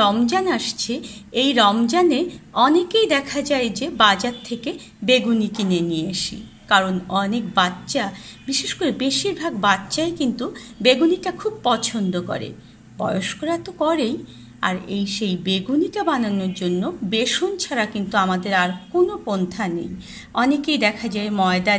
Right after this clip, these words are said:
দিয়ে কিংবা অনেক কিছু মিলিয়ে যে বেগুনিটা তৈরি করে, সেটা কিন্তু একদম মুচমুচে হয় না, আবার একটু পরেই সেটা দেখা যায় একেবারে নরম হয়ে যায়। কিন্তু বাজারের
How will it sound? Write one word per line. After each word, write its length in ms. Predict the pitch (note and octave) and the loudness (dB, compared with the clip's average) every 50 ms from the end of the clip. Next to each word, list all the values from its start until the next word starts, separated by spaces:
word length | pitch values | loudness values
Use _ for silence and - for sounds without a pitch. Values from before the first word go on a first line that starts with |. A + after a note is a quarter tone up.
| F#3+ G3+ | 2 0
দিয়ে 220 | G3 F#3 F#3 F#3 F#3 F#3 - - - - - | -2 0 0 0 -2 -4 -6 -12 -18 -12 -6
কিংবা 220 | - A3+ G#3 G3+ G3 G3 - F#3+ | -4 0 2 2 4 4 4 2
অনেক 180 | G3 G#3 G#3+ G#3 - - | 2 2 -2 -6 -8 -10
কিছু 240 | G3+ F#3 - - - A#3+ G#3+ G3 | -8 -6 -6 -4 -2 0 0 0
মিলিয়ে 400 | F#3+ F#3+ F#3 F#3+ A3+ B3 G#3+ G3 C4 F4+ - - - - - - - F#3 F#3 | 2 0 0 0 0 2 2 0 0 -2 -6 -10 -16 -18 -20 -14 -8 -4 -2
যে 100 | G3+ F#3 F3+ F#3 - - F#3+ | -2 -2 -2 -4 -6 -4 -2
বেগুনিটা 500 | F#3+ F#3 F3+ G#3 A#3 A#3+ B3+ A#3 - A3+ A3+ A3+ A#3 | 0 0 0 2 0 0 0 0 -2 -4 -4 -2 -2
তৈরি 280 | F#3+ F3+ F#3 G3 C4+ C4+ - | 0 0 0 -2 -2 -2 0
করে, 180 | B3 F#3 F3+ A3+ F#4 - - | 0 2 0 0 -2 -6 -8
সেটা 200 | - - - - C#4+ C#4+ | -8 -6 -4 -4 -2 -2
কিন্তু 160 | D4+ C#4 D4 C#4 B3 | -2 -2 0 0 0
একদম 240 | A3+ G#3+ G#3 C#4 C#4 C4+ B3 A#3+ | -2 -2 -2 0 2 2 2 2
মুচমুচে 580 | B3+ C4 B3 - - - D#4 D#4+ D#4+ - F4+ F4 E4 | 0 -2 -4 -6 -4 -2 0 0 0 -2 -2 -2 0
হয় 200 | E4+ D#4+ D#4+ D#4 D#4+ | 0 2 2 2 2
না, 60 | F#4+ A#4 - - - - - - - - | 2 0 -2 -10 -16 -18 -18 -8 -2 0
আবার 160 | G#3+ G#3+ A3 G#3 G#3+ | 2 2 2 2 0
একটু 220 | G#3+ - - - D#4+ - - - | -2 -6 -6 -4 -6 -4 0 2
পরেই 320 | A#3+ A3+ A#3 C4 D#4+ F#4+ F#4+ - | 4 4 4 4 4 0 0 -2
সেটা 200 | - D4+ - A#3+ A#3 F#3 G3 | -2 -2 -2 -2 0 2 0
দেখা 260 | F#3+ F#3+ - - C4+ C4+ - | 0 0 -2 -6 -6 -2 0
যায় 180 | G#3+ G3+ D4 F4 - - - - - - G#3+ B3+ | 2 0 0 0 -6 -12 -16 -8 -2 -2 -2 0
একেবারে 420 | B3+ - G#4 E4+ D4+ C#4 G#3+ F3 E3+ F3+ G3 A3+ | 0 -2 -2 2 2 2 2 2 0 0 4 4
নরম 320 | A#3 A#3 A#3+ C#4 C#4+ B3+ A#3 G3+ - | 6 6 6 4 4 2 0 0 0
হয়ে 200 | G#3 F#3 E3+ E3+ E3+ | 0 0 0 0 -2
যায়। 180 | - E3+ - - - - - - - - | -4 -6 -6 -8 -12 -16 -20 -20 -14 -8
কিন্তু 200 | - A#3+ A3 G#3 G3+ F3+ F#3+ | -4 -4 -2 -2 2 4 4
বাজারের 460 | F#3 F3+ F3+ F#3+ B3 B3 C#4+ D4+ B3 | 4 4 4 2 0 0 0 0 0